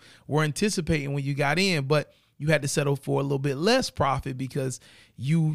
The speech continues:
didn't have the patience to just wait, right? Or you could be in the other situation where it's like,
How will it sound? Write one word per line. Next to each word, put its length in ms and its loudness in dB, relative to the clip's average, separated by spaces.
didn't 240 -2
have 240 0
the 80 -4
patience 500 -4
to 120 -6
just 240 -4
wait, 420 -4
right? 300 0
Or 320 4
you 100 2
could 140 2
be 140 4
in 60 2
the 120 2
other 160 2
situation 640 -4
where 180 0
it's 140 -4
like, 400 -2